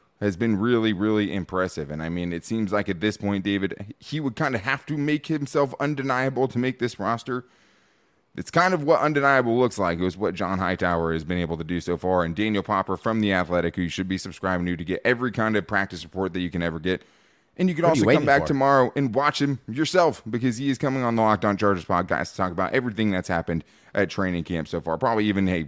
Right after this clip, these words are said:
Speaker 1: how worried should we be about the tackle position now that the Chargers are signing U S F L players, given their <laughs> tackle depth, and we'll get into that another day. But can't wait to have Daniel Popper on. But I do wanna talk about the article he wrote today w-, about John Hightower specifically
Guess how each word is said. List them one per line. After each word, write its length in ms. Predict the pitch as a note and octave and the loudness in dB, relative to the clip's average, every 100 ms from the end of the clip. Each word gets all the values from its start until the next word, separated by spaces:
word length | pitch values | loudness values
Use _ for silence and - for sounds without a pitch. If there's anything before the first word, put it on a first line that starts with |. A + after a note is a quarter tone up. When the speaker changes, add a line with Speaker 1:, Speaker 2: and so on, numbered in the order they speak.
| F2+ | -6
Speaker 1:
how 120 | G2+ | -10
worried 380 | A2+ F#2+ G2+ F2+ | -6 -2 0 0
should 120 | F2+ | -2
we 80 | F2+ | -4
be 160 | E2+ F2 | -2 -2
about 240 | D#2+ E2+ | -2 -4
the 40 | - | -2
tackle 340 | A#2+ B2 G#2+ | -2 -2 -4
position 420 | G2+ G2+ G2+ G2+ | -4 -2 0 0
now 100 | G2 | 0
that 80 | F2 | -2
the 80 | F2 | -4
Chargers 340 | G2 F#2 F2 | -2 -2 -2
are 80 | E2 | -6
signing 360 | - F2+ F2 F2 | -4 -4 -4 -4
U 160 | G2+ | -2
S 120 | F#2 | 0
F 140 | F#2+ F#2+ | -2 0
L 160 | A2 | 0
players, 400 | G#2 G2+ F#2 E2+ - _ - _ | 2 0 -2 -4 -10 _ -20 _
given 280 | A2+ G#2+ G#2+ | 2 2 2
their 140 | G2+ | 2
<laughs> 0 | |
tackle 420 | - G2 - A#2 | 2 2 2 0
depth, 300 | G#2 G#2+ G2 | 4 4 4
and 80 | F#2+ | 2
we'll 100 | F#2 | -2
get 140 | F#2+ F#2+ | 0 -2
into 160 | F#2 | 0
that 220 | F2 F2 | 0 -2
another 340 | D#2+ E2+ E2 D#2 | -4 -6 -4 -4
day. 180 | E2 D#2 | -4 -4
But 400 | D#2 C#3 - - - _ - | -2 0 0 -4 -20 _ 0
can't 160 | D#3 | 4
wait 140 | C#3+ B2+ | 4 6
to 60 | A#2+ | 4
have 120 | A2 | 4
Daniel 300 | A#2 A#2 G#2 | 2 2 2
Popper 320 | G#2+ G#2 G2+ | 4 4 4
on. 180 | G2+ G2 - _ | 2 0 -6 _
But 80 | A2 | 0
I 40 | |
do 120 | B2 D3+ | 2 0
wanna 200 | C#3 B2 | 0 2
talk 200 | A#2 A2 | 0 2
about 180 | A2+ | 0
the 60 | F#2+ | 4
article 340 | G#2 G#2 G#2 | 4 2 2
he 60 | G2+ | 2
wrote 200 | G2 G2 | 2 0
today 320 | E2 F#2 F#2+ | 0 0 2
w-, 260 | D#2+ E2+ F#2 | 0 -2 0
about 420 | F#2+ G2+ G#2 - | 2 2 0 -2
John 260 | G2+ G2+ G2+ | -4 -2 -2
Hightower 500 | F#2 F#2+ G2 F2+ F2+ | 0 0 2 2 2
specifically 640 | - F2 E3 D3 A#2+ A#2 | -4 -6 -4 -2 2 2